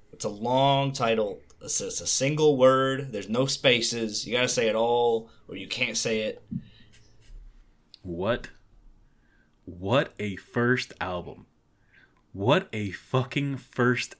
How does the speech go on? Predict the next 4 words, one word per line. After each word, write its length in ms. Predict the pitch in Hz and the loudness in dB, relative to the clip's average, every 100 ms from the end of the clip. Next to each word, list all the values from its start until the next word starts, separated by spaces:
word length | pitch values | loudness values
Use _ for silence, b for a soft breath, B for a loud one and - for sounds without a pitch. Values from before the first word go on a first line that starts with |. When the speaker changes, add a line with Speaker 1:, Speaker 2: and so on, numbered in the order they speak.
| - | -10
Speaker 2:
album. 400 | 95 92 85 - _ _ _ _ _ _ _ _ - - _ _ - _ | -6 -6 -8 -14 _ _ _ _ _ _ _ _ -20 -20 _ _ -20 _
Absolutely 680 | 120 127 - 160 143 117 123 | 0 2 0 0 2 2 2
fucking 460 | 123 - 110 120 107 | 0 -2 -2 -2 -2
incredible. 720 | 95 98 90 73 71 - - | -4 -6 -8 -8 -10 -16 -20